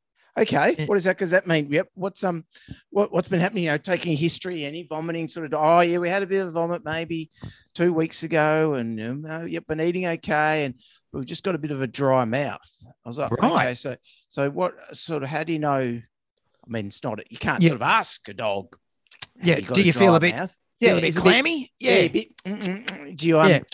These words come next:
Speaker 1: you know, have you just woken up in the morning with that just kind of cotton mouth sort of scenario?
Speaker 2: Yes.
Speaker 1: Or, or, uh,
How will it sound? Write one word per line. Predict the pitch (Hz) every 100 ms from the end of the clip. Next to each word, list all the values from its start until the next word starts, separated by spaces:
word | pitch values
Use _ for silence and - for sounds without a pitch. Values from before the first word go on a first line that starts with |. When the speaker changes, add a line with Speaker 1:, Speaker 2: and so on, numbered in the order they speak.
| - _ _ -
Speaker 1:
you | 147
know, | 202 175
have | 160 143
you |
just | 147 143
woken | 165 180 175
up | 170 196
in |
the | 170
morning | 160 165 202 180
with | 156
that | 151 - -
just | 135 -
kind | - 135
of | 120
cotton | - - - 160
mouth | 175 190
sort | - 185
of | -
scenario? | 190 170 170 196 -
Speaker 2:
Yes. | 220
Speaker 1:
Or, | 170 117 - - - _
or, | 160 160 151
uh, | 143 139